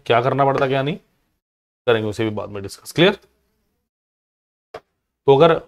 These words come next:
ना होता ना, देखो अगर by chance वो मुझे ना देता ना कि अपने पास starting with the vowel, ending with the consonant, तो कहीं भी कोई पोजीशन में फिल कर सकता था, ठीक है। तो फिर उसको मुझे एबीसी, बीसीए, सीए, ऐसे भी करके देखना पड़ सकता था, but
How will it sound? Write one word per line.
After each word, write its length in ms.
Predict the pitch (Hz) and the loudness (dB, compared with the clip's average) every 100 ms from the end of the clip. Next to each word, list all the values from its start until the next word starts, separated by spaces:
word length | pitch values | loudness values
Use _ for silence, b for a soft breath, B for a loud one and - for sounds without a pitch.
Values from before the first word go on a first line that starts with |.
| - | -4
ना 120 | 131 | 6
होता 340 | 156 190 185 156 | 8 8 6 4
ना, 100 | 185 | 4
देखो 300 | 185 160 - _ _ _ _ _ _ _ _ | 2 0 -4 _ _ _ _ _ _ _ _
अगर 260 | 120 123 165 | -2 4 6
by 160 | 143 131 | 8 6
chance 220 | 151 151 | 4 2
वो 120 | 156 | 2
मुझे 180 | 156 156 | 2 0
ना 180 | 131 127 | 2 2
देता 260 | 135 131 | 2 0
ना 140 | 131 160 - _ _ _ _ _ 143 | 2 2 0 _ _ _ _ _ 0
कि 160 | 170 | 2
अपने 260 | 147 120 147 | 2 0 0
पास 260 | 139 160 - | 2 0 4
starting 400 | 131 123 156 160 | 4 4 2 0
with 140 | 143 | 2
the 100 | 143 | 4
vowel, 300 | 156 127 147 | 4 4 4
ending 300 | 151 139 147 | 4 2 0
with 100 | 147 | 4
the 80 | 147 | 4
consonant, 340 | 131 120 107 - _ _ _ - | 2 -2 -4 -8 _ _ _ -8
तो 40 | 170 | 0
कहीं 160 | 156 156 | 2 4
भी 140 | 160 | 2
कोई 160 | 160 151 | 2 2
पोजीशन 320 | 143 139 151 | 2 -2 -2
में 80 | 151 | -2
फिल 160 | 143 131 | 0 0
कर 100 | 127 | 0
सकता 280 | 113 - | 0 -4
था, 140 | 98 95 _ _ _ - | -4 -4 _ _ _ -2
ठीक 120 | 143 | 0
है। 100 | 151 b b b - | 0 b b b -2
तो 60 | 127 | 0
फिर 100 | 143 | 2
उसको 200 | 135 143 | 2 0
मुझे 200 | 143 143 | 2 2
एबीसी, 460 | 123 131 135 143 135 | 2 2 0 0 0
बीसीए, 360 | 127 127 139 | 0 0 -2
सीए, 340 | 123 135 127 127 - _ _ - | -2 -2 0 -2 -6 _ _ -2
ऐसे 200 | 131 151 | 0 2
भी 80 | 143 | 2
करके 200 | 139 139 | 2 2
देखना 200 | 131 143 | 0 0
पड़ 120 | 135 | 0
सकता 200 | 135 135 | -2 -2
था, 100 | 180 | -2
but 160 | 214 | -2